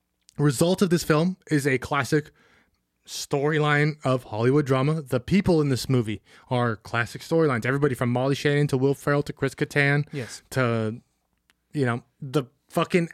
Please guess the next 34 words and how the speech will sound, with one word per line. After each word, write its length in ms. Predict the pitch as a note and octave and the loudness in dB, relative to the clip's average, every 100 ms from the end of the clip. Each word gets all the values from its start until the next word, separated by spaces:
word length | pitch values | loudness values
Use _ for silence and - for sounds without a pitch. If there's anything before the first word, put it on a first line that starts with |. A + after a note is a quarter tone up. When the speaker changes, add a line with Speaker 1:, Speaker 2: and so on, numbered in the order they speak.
| - _ F3+ | -14 _ -4
Speaker 1:
it's 140 | E3 | -2
filmed 280 | - C#4 A#3+ | 0 0 2
in 80 | A3 | 2
L 180 | G#3 | 2
A. 140 | A3 D#3+ | 2 2
Like, 180 | C3 B2+ | 2 0
even 440 | D#3+ F3 F3+ D#3+ | 2 2 2 0
Rodeo 420 | D#3+ E3 F3+ F#3 | 2 2 4 4
Drive 380 | D#3 E3+ F#3+ E3 | 2 2 2 2
is 140 | C3 A2 | 0 0
different 340 | B2 - A#2+ | -2 0 0
now. 140 | A#2 | 0
Like, 260 | A2 A#2 - | 0 -2 0
every 340 | F#3 F3+ F#3+ E3 | 0 2 2 2
Speaker 2:
Mm-hmm. 60 | |
Speaker 1:
character 600 | - G#3+ G3+ - B2 C3 _ - - - | 0 0 0 -2 -4 -6 _ -20 -20 -10
from 340 | - D#3+ C#3+ | -2 0 2
the 100 | C3+ | 0
Roxbury 560 | C#3 E3+ - - D#3 C#3 | 0 0 0 2 2 2
to 380 | B2 F#3 E3+ D#3 | 0 2 2 2
Chris 240 | - E3+ | 0 -2
Kattan 440 | - C#3+ F3 D#3 C#3 - - | 0 0 2 2 -2 -10 -4
has 200 | D#3 D3 | 0 0
changed 340 | - E3 D#3 C3+ | 2 2 2 0
and 140 | B2+ | 0
grown 240 | C#3+ C#3+ | 2 2
over 180 | C#3 B2 | 0 -2
the 100 | B2+ | 0
years. 160 | D#3 D3+ | 0 0
Like, 140 | B2+ | -2
it's 160 | C#3+ - | -4 -2
just, 260 | F3 D#3 - _ _ _ _ - _ _ _ _ _ - _ _ | -2 -2 -6 _ _ _ _ -20 _ _ _ _ _ -20 _ _
it's 180 | E3+ D3+ | -2 2
a, 120 | E3+ | 0